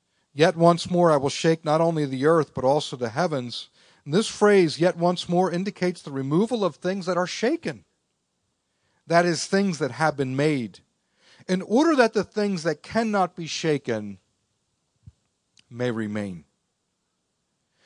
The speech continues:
Therefore, let us be grateful for receiving a kingdom that cannot be shaken, and thus let us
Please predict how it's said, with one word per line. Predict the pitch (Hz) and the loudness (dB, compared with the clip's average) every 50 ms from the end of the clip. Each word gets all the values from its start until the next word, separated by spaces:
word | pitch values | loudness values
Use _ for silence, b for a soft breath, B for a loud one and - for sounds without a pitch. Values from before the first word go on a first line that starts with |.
| b b b b | b b b b
Therefore, | 160 175 196 196 - - 185 175 | 8 8 8 8 6 2 0 4
let | 165 175 180 | 4 4 4
us | 180 - | 4 0
be | - 196 170 | 0 -2 -2
grateful | - 156 180 196 208 - - 185 156 | 4 6 6 6 6 2 0 0 0
for | - 156 | 0 0
receiving | 165 156 139 - - - 208 233 226 226 196 170 | -2 -2 -2 -2 -2 0 0 2 2 2 0 0
a | 151 | -2
kingdom | - - 208 220 208 190 180 165 | -2 -4 -4 -2 0 0 0 4
that | 170 170 170 - - | 4 4 2 2 -4
cannot | - - 156 165 175 185 185 185 180 180 180 180 - b b b b b b b b b - | -6 0 0 2 2 4 4 6 6 6 4 2 -2 b b b b b b b b b -8
be | 170 170 160 | -6 -6 -4
shaken, | - - - - - 190 202 202 202 196 - 196 190 180 170 156 127 b b b b b | -4 -4 -4 0 2 4 4 4 2 2 2 2 2 2 0 -4 -6 b b b b b
and | 190 185 180 190 | -2 0 4 4
thus | 190 180 - - | 4 4 4 -2
let | 180 175 175 214 247 247 - - - | -4 4 6 6 6 6 4 0 4
us | 214 214 190 - | 4 4 4 4